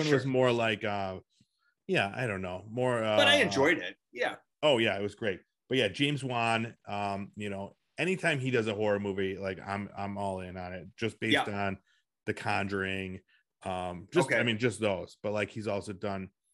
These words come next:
Speaker 1: I think, the Insidi-, Insidious movie. Um,
Speaker 2: Okay.
Speaker 1: but yeah, and then, um, the other one we just watched the other night was Old, the new M. Night
Speaker 2: Mm.
Speaker 1: Shyamalan
Speaker 2: Oh, <laughs> yes,
Speaker 1: movie.
Speaker 2: mentioned that one too when we talked.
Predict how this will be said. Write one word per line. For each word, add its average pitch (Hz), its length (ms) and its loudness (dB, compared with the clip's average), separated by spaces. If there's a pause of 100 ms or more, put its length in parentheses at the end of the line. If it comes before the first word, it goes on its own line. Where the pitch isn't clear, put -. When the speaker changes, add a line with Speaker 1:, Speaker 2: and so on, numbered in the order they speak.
(100)
Speaker 1:
I - 320 -20
think, 135 140 -2
the 110 120 -2
Insidi-, 107 640 -6
Insidious 104 720 -4
movie. 104 580 -6 (480)
Um, 92 480 0 (160)
Speaker 2:
Okay. 151 400 2 (680)
Speaker 1:
but 131 80 4
yeah, 127 220 4
and 120 180 -4
then, 131 240 2
um, 123 440 2 (300)
the 127 160 2
other 143 140 6
one 120 200 -2
we 120 100 -2
just 117 160 -8
watched 113 240 0
the 117 80 -2
other 107 180 -2
night 104 220 0
was 101 240 2 (280)
Old, 110 500 8 (240)
the 107 80 -6
new 113 160 4
M. 113 260 -2
Night 107 220 2
Speaker 2:
Mm. 120 60 -6
Speaker 1:
Shyamalan 113 540 0
Speaker 2:
Oh, 247 360 10 (100)
<laughs> - 100 -18
yes, 196 360 4
Speaker 1:
movie. 110 160 2
Speaker 2:
mentioned 151 340 4
that 131 140 0
one 131 200 -2
too 170 180 4
when 131 100 2
we 123 80 -4
talked. 139 360 -2